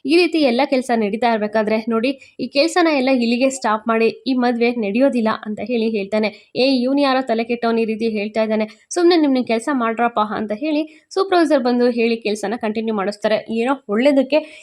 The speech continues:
ವೇಸ್ಟ್ ಆಗುತ್ತಲ್ಲ ಅಂತ ಬಂದು ಹೇಳಿದ್ರೆ ನನ್ ಮಾತನ್ನ ಲೆಕ್ಕಕ್ಕೆ ತಗೊಳ್ತಿಲ್ಲ ಅಲ್ವಾ ನೀವು?" ಅಂತ ಹೇಳಿ ಕೋಪ ಮಾಡ್ಕೊಂಡು ಇನ್ನೊಂದ್ ಕಡೆ ಬರ್ತಾನೆ. ಅಲ್ಲೂ ಕೂಡ ಒಂದು ಮದ್ವೆ ನಿಲ್ಸೋದಿಕ್ಕೆ ನೋಡ್ತಾನೆ.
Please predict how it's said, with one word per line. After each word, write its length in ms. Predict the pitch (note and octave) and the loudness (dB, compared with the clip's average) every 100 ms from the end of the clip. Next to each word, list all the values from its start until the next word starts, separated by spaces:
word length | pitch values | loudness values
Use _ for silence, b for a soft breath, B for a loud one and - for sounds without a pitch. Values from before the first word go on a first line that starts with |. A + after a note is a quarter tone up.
| - | 2
ವೇಸ್ಟ್ 280 | B3+ D4 F4+ | 4 6 4
ಆಗುತ್ತಲ್ಲ 360 | D#4+ D4+ C4 | 4 2 2
ಅಂತ 180 | B3+ A#3 | 2 0
ಬಂದು 280 | A3+ A3+ B3 | 0 2 2
ಹೇಳಿದ್ರೆ 400 | A#3+ A#3 A3+ C#4 E4 | 2 2 2 0 0
ನನ್ 200 | B3+ A3+ A3 | 0 0 0
ಮಾತನ್ನ 360 | G#3 C4 C#4 | -2 -2 -2
ಲೆಕ್ಕಕ್ಕೆ 380 | A#3+ G#3 D4 D4+ | -2 -2 -2 0
ತಗೊಳ್ತಿಲ್ಲ 440 | C#4 B3 A3+ A3 G#3 | 0 0 0 -2 -4
ಅಲ್ವಾ 220 | G3+ G#3+ | -2 -2
ನೀವು?" 240 | G#3+ G#3 A#3+ | -2 -4 -6
ಅಂತ 220 | - G3+ | -8 -8
ಹೇಳಿ 220 | G3+ G#3 | -8 -6
ಕೋಪ 200 | G#3+ A3+ | -4 -2
ಮಾಡ್ಕೊಂಡು 420 | B3+ G#3+ G#3+ B3+ B3+ B B | -2 -2 -2 0 -2 B B
ಇನ್ನೊಂದ್ 320 | C4+ C#4+ F4+ E4 | 2 4 4 2
ಕಡೆ 180 | C4 | 0
ಬರ್ತಾನೆ. 400 | A#3+ G#3+ A3 A3+ - | 0 0 2 0 0
ಅಲ್ಲೂ 220 | - A#3 E4 | -2 -2 -2
ಕೂಡ 180 | C#4+ B3 | 0 0
ಒಂದು 240 | A3 G#3+ A3 | 0 0 0
ಮದ್ವೆ 280 | A#3+ G#3 A#3 | 0 0 0
ನಿಲ್ಸೋದಿಕ್ಕೆ 480 | A3 G#3+ G#3 G#3 | 0 -2 -6 -2
ನೋಡ್ತಾನೆ. 420 | A3 G#3+ F#3+ A3+ | 0 0 0 0